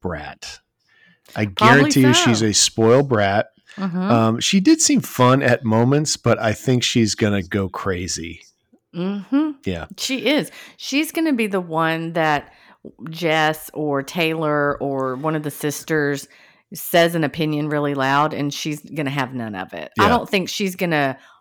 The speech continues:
Speaker 2: on purpose be mean, but I think she's gonna be the one to push back
Speaker 1: Uh,
Speaker 2: at
Speaker 1: I
Speaker 2: you.
Speaker 1: don't think she has a filter, is
Speaker 2: Yeah,
Speaker 1: Yeah.
Speaker 2: that's a great way to put it.
Speaker 1: Yeah.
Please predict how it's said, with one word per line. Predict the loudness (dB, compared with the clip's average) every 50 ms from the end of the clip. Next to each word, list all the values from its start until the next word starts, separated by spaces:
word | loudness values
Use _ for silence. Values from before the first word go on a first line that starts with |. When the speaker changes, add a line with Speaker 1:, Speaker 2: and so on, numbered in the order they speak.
| _ 0
Speaker 2:
on | 0 0 0
purpose | 0 -2 -2 -2 -2 -2 -4 -4 -4
be | -4 -2 0 0
mean, | 0 2 2 2 0 0 0
but | 0 0
I | 0 0
think | 0 -2 -4 -6 -6
she's | -4 -4 -4 -4 -4
gonna | -4 -2 -2 0 0
be | -2 -2
the | -2 -2
one | -2 -2 -2 -4
to | -6
push | -8 -8 -6 -6 -6 -6 -8 -12 -8
back | -6 -4 -4 -4 -4 -4 -2
Speaker 1:
Uh, | -2
Speaker 2:
at | -2 0 2
Speaker 1:
I | 4 4
Speaker 2:
you. |
Speaker 1:
don't | 6 4 4 2
think | 2 0 2 2
she | 2 4 4 4 4
has | 2 0 -4
a | -6
filter, | -4 -4 -2 -2 -2 -4 -6 -8 -8 -10 -12 -12 -12
is | -12 -10 -8 -8 -10 -10 -12 _ _ _ _ _ _ -10
Speaker 2:
Yeah, | -4 -2 0 0 2 0 0 -2 -2
Speaker 1:
Yeah. | -4 -6 -6 -2 -2
Speaker 2:
that's | -2 0 0
a | -2 -2
great | -2 -2 0 2 2 2 2
way | 0 -2 -2
to | -2 -4
put | -4 -4 -6 -4 -4
it. | -4 -4
Speaker 1:
Yeah. | -4